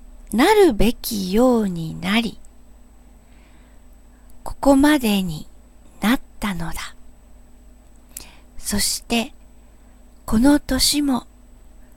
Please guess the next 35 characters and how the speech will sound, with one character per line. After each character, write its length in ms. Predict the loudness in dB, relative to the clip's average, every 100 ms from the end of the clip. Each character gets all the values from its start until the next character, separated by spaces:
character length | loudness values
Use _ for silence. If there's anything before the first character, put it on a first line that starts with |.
| -20 -20 -20 -20 -20 -12
ま 120 | -10
た 220 | -6 -6 -6
暮 120 | -6
れ 260 | -2 0 2
よ 200 | 2 0
う 60 |
と 200 | -2 -4
し 200 | -4 -6
て 160 | -4 -4
い 160 | -4 -4
る 180 | -4
な、 440 | -4 -2 -2 -4 -8 -18 -20 -20 -20 -20 -20 -20 -20 -20 -20 -20 -20 -20 -4
と、 160 | -2 -2 -8 -20 -20 -20 -20 -10
芭 80 | -4
蕉 240 | 0 2 0 -2
は 220 | -2 -2 -4 -16 -20 -14
読 180 | 0 2
ん 60 | 2
で 100 | -2
い 80 |
る 80 | -2
の 140 | -4 -4
で 120 | -4
は 120 | -4
な 140 | -4
い 80 | -6
か 120 | -8
な 220 | -4 -2 0
と 140 | 0
思 180 | 2 2
い 80 | 2
ま 140 | 0
す。 340 | -2 -2 -2 -4 -16 -20 -20 -20 -20 -20 -20 -20 -20 -20 -20 -20 -10
え 120 | -2
っ 60 | -2